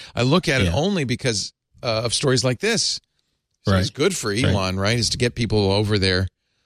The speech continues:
Speaker 1: looking at his, not this, not the one you're showing, but stories like the one we just said,
Speaker 2: <laughs>
Speaker 1: because, uh, you know, so in, in that respect, it's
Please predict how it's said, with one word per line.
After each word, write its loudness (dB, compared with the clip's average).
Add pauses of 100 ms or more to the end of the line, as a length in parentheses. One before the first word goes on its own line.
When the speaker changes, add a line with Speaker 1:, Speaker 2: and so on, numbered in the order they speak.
(180)
Speaker 1:
looking 0
at 4
his, 0
not 0
this, -2 (300)
not -6
the -4
one 2
you're 2
showing, -2 (300)
but -4
stories 4
like 2
the 2
one 0
we 4
just 0
said, 0 (400)
Speaker 2:
<laughs> -4
Speaker 1:
because, 0 (160)
uh, 0 (800)
you -2
know, 0
so 2
in, 4 (120)
in 0
that 2
respect, -2
it's -4